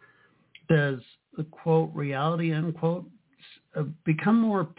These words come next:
pliable, I would guess, more, uh, uh, perhaps programmable? I mean, the rigidness of,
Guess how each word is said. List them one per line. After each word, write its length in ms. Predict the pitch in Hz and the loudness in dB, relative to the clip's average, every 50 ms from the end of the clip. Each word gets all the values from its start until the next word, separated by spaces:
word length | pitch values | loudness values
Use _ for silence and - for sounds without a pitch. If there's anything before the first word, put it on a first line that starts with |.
| - - | -8 -4
pliable, 640 | 135 131 127 143 165 175 170 156 107 101 98 98 95 | -4 -2 0 0 -2 -2 -2 -4 -4 -4 -4 -4 -6
I 200 | 95 110 110 117 | -6 -8 -8 -8
would 320 | 107 101 113 - - _ - | -8 -8 -8 -10 -12 _ -6
guess, 360 | 131 113 104 101 - - - - - | -4 -4 -4 -6 -8 -10 -12 -12 -4
more, 520 | - 120 123 131 131 131 131 131 131 127 120 | -2 -2 0 2 2 2 2 2 2 2 0
uh, 480 | 120 113 117 117 117 110 110 110 113 110 104 _ _ _ _ _ _ _ _ _ _ _ _ _ - _ _ _ _ _ _ _ - - | 0 0 0 -2 -2 -4 -4 -4 -6 -6 -8 _ _ _ _ _ _ _ _ _ _ _ _ _ -20 _ _ _ _ _ _ _ -18 -10
uh, 220 | - 131 127 - - _ _ | -6 -6 -4 -4 -6 _ _
perhaps 440 | - 120 117 110 117 113 - - - - - - | -4 -4 -2 0 -2 -2 -4 -4 -10 -14 -6 0
programmable? 1000 | 123 131 135 131 143 143 147 147 170 180 170 120 104 110 110 101 104 104 101 98 | 2 2 4 4 4 4 6 4 4 4 2 0 0 -2 -4 -4 -2 -2 -4 -4
I 60 | 110 | -4
mean, 400 | 117 117 117 113 113 113 110 107 - _ _ 165 156 - _ _ _ _ _ _ _ _ _ _ _ _ _ - | -4 -4 -2 -2 -2 -2 -2 -4 -6 _ _ -20 -20 -20 _ _ _ _ _ _ _ _ _ _ _ _ _ -4
the 240 | - 139 135 143 131 | -2 2 2 4 2
rigidness 880 | 123 120 131 156 165 156 160 156 139 120 117 123 113 110 107 104 101 98 - - - - _ - | 2 4 4 4 4 4 2 -2 -2 -2 -4 -4 -4 -4 -6 -8 -10 -12 -14 -20 -20 -20 _ -8
of, 340 | 131 120 117 110 107 107 | -4 -2 -2 -2 -4 -6